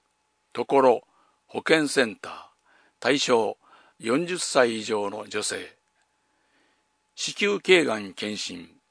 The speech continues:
時、十二月五日火曜日。令和六年一月二十六日金曜日。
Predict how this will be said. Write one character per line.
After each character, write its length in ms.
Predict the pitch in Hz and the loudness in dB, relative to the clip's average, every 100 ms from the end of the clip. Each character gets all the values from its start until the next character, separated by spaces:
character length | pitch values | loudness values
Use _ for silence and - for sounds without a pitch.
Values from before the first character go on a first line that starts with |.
| _ _ _ _ _ _ _ | _ _ _ _ _ _ _
時、 400 | 113 117 147 139 _ _ _ _ | -2 -2 -4 -8 _ _ _ _
十 320 | - 135 160 | -8 -2 0
二 140 | 165 160 | 0 0
月 320 | 156 - 143 | 0 0 -8
五 240 | 139 - | -8 -8
日 200 | - 90 | -6 -8
火 180 | - 101 | -4 2
曜 240 | 117 135 92 | 4 2 0
日。 200 | - _ _ _ _ _ _ | -14 _ _ _ _ _ _
令 220 | 123 160 | 4 4
和 160 | 120 110 | 6 2
六 260 | 107 - 139 | -2 -4 -4
年 260 | 98 - _ _ _ - | -6 -12 _ _ _ -14
一 220 | - 165 | -8 0
月 240 | 156 156 | 0 0
二 200 | 131 156 | -2 -2
十 220 | 147 127 | -2 -2
六 240 | 107 104 123 | -4 -4 -4
日 280 | 120 - - | -6 -8 -12
金 240 | - 117 | -6 -2
曜 220 | 127 92 | -2 -4
日。 200 | 85 82 | -10 -20